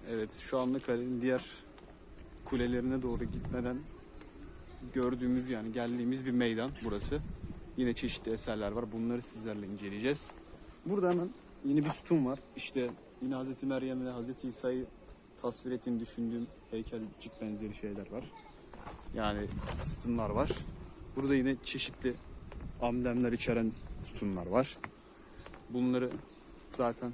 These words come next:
çokça görebiliyoruz. Hani biraz da işte sizlerle görmediğimiz şeyleri göstermek istiyorum.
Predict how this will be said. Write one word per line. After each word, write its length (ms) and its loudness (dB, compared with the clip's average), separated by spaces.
çokça 320 0
görebiliyoruz. 680 -2
Hani 220 0
biraz 340 6
da 200 6
işte 240 -2
sizlerle 1000 2
görmediğimiz 880 4
şeyleri 400 2
göstermek 500 2
istiyorum. 420 2